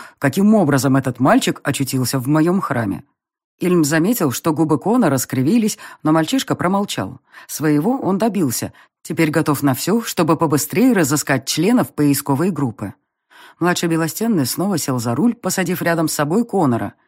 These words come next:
В поездке по направленной магии уж свою-то Ильм всегда мог узнать. Керна он время от времени косился на Конора.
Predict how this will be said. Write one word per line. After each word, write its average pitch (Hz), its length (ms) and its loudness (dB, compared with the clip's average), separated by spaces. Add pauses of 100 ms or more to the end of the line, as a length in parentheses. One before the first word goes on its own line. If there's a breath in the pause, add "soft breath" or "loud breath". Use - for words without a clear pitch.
(320)
В - 120 -20
поездке 156 480 0
по 147 80 0
направленной 135 540 2
магии 151 440 2 (260 loud breath)
уж 165 200 -2
свою-то 185 420 2
Ильм 151 280 6
всегда 143 380 0
мог 196 200 4
узнать. 135 360 0 (240 loud breath)
Керна 190 480 2
он 160 200 2
время 156 340 4
от 135 140 0
времени 139 340 4
косился 190 460 -2
на 214 100 2
Конора. 127 540 -2